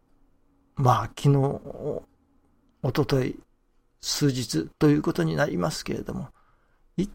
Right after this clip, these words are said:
挙に叶いました。私がこうしてご理解をお話し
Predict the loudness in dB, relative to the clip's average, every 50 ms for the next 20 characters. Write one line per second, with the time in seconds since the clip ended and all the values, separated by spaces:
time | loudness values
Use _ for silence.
0 | _ -4 -4 -4 -4 -4 -16 -20 -20 _ _ _ _ _ _ _ _ _ _ _
1 | _ _ _ _ _ _ _ _ _ _ _ _ _ -18 -6 -4 -2 0 0 0
2 | 0 -2 -4 -6 -6 -8 -10 -12 -14 -18 -20 -20 _ _ _ _ _ _ _ _
3 | _ _ _ _ _ _ _ _ _ _ _ _ _ _ _ _ _ _ _ _
4 | _ _ _ _ _ _ _ _ _ _ _ _ -20 _ _ -18 -16 -16 -16 -16
5 | -20 _ _ _ _ _ -4 -2 0 2 2 0 0 2 4 6 6 4 4 4
6 | 2 2 2 2 2 2 2 4 4 4 2 2 2 2 2 2 2 2 4 2
7 | 2 0 2 2 2 2 2 0 0 -2 -2 -4 -4 -6